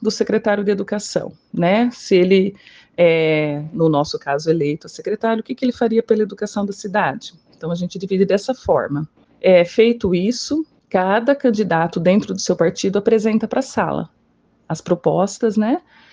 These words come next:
Apresentou as propostas, eles votam em quem vai sair candidato, né? Então, quem que o partido tá escolhendo a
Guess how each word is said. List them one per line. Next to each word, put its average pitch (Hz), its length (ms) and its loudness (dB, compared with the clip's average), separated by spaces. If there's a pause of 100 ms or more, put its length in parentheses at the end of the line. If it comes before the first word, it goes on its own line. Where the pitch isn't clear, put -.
(260)
Apresentou 226 540 2
as 170 100 2
propostas, 175 760 0 (440)
eles 226 300 2
votam 214 520 0 (220)
em 214 120 4
quem 254 280 6
vai 277 140 6
sair 254 640 2
candidato, 226 800 2 (440)
né? 175 120 0
Então, 165 320 0
quem 247 260 2
que - 80 -4
o - 20 -4
partido 240 360 0
tá 196 80 4
escolhendo 175 460 2
a 175 80 -6